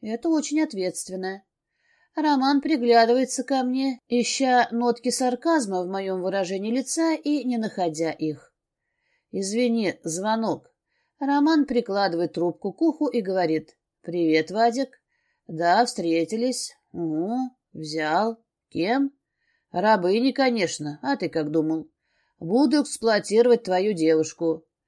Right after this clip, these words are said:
В меня врезается его опасный взгляд. «Твоя Тильда со мной», — говорит Роман, несмотря на то, что я усиленно машу руками. «Да ничего, просто едим. Трубку? Сейчас».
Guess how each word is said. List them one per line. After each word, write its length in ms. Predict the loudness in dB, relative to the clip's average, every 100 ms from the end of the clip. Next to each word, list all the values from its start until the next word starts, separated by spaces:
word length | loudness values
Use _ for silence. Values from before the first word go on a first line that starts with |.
| _ _ _
В 40 | 0
меня 440 | 2 4 4 4
врезается 680 | 2 2 4 4 2 0 0
его 180 | 0 0
опасный 460 | 0 -2 -2 -4
взгляд. 520 | -6 -2 0 0 -4 _ _ _ _ _ _ _ _ -4
«Твоя 360 | 0 2 2
Тильда 380 | 0 -2 0 -2
со 240 | 0 0
мной», — 440 | 0 0 -2 -4 _ -16
говорит 480 | -6 -2 0 0 -2
Роман, 480 | -4 0 0 0 -6 _ _
несмотря 560 | -4 -2 -2 -2 -2 0
на 140 | 0
то, 180 | 0 -2
что 160 | 0 0
я 160 | 2
усиленно 640 | 2 0 -2 0 0 0 0
машу 320 | -2 -4 -6
руками. 580 | -6 -4 -4 -4 -6 _ _ _ _ -10
«Да 120 | -6
ничего, 600 | -4 -4 0 2 4 2 0 _
просто 440 | -6 -2 -2 -4 -4
едим. 520 | -2 0 0 0 -6 _ _ _
Трубку? 640 | -2 0 0 0 -2 -2 _ _ _
Сейчас». 800 | -10 -10 -4 0 2 0 -4